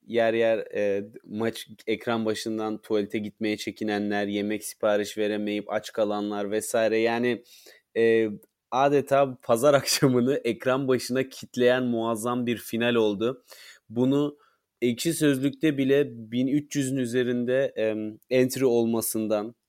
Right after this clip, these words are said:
işte Türkiye'de trending topic olmasından, dünya çapında zaten,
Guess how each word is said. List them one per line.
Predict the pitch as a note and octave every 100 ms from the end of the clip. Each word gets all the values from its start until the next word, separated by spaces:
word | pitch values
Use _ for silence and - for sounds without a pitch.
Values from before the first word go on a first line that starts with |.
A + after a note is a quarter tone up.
| _
işte | G#2+ - A2+ A2
Türkiye'de | - A#2 - B2 A2+ A#2+ A#2
trending | - A#2 A#2 A#2+
topic | - A2+ B2+ -
olmasından, | A2+ A2+ A2 A2 A2+ G#2+ G#2 A2 - -
dünya | A#2+ A#2+ C3
çapında | A#2 A#2 A#2+ A#2+ A#2
zaten, | A#2 A#2 A#2 G#2